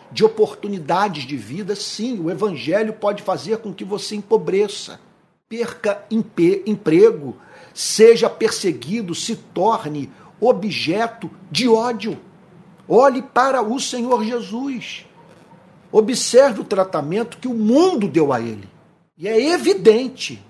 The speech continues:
que quem o segue, quem, é, se sujeita à sua vontade, quem se comporta como verdadeiro discípulo,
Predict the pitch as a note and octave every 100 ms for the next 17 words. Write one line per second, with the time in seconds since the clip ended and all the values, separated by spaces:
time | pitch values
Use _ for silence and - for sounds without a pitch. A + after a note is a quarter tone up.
0 | _ _ _ _ - F#3+ - B3+ E4 C#4
1 | - - F3 A#3 D#3+ B2 G2+ G2+ _ _
2 | _ _ - _ - A3+ D4 D4+ - _
3 | _ _ _ F#3 A3+ - - - _ -
4 | - C#4+ - - C4 E3+ - A#3 E4 E4+
5 | - - B2 G#2+ B2 _ D3 C#3 - D#3
6 | B2+ B2 - D3+ F3+ D3+ - A2 - -
7 | - - - - - C4+ E4 - C#4 -
8 | F3+ - F3 E3 - C#3 E3+ D3+ A2 G#2
9 | F#3+ D#4 E3 D#3 A2+ D3 D3+ A#2 A#2+ -
10 | C#3+ A#3 - C#3 A2